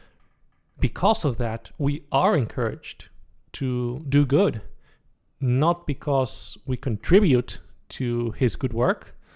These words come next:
but because God has been so gracious with us. He loves us.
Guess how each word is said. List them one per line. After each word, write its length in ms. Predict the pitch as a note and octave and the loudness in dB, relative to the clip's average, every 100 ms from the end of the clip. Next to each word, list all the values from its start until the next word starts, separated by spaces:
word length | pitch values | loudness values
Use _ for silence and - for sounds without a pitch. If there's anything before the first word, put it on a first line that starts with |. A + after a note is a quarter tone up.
| - - _ C#3+ | -20 -20 _ -2
but 480 | C3+ B2+ B2 - - | 0 0 -2 -8 -6
because 920 | B2 A2 - C#3+ B2+ B2 - - - - - _ - | -6 -6 -6 -2 -2 -2 -8 -12 -14 -20 -20 _ -12
God 300 | C3 C3+ C3+ | -2 0 0
has 340 | B2+ - C3 - | -2 -4 -6 -2
been 220 | C3 C3 | -2 -2
so 240 | - B2 | -4 -4
gracious 520 | A2 A2+ F3+ - C#3 | -2 -2 -2 -4 -8
with 200 | B2+ A2 | -4 -4
us. 260 | A2+ A#2 - | -4 -6 -10
He 120 | - C3 | -6 -2
loves 320 | C#3 D3+ - | 0 -2 -6
us. 280 | A2+ B2+ | -10 -10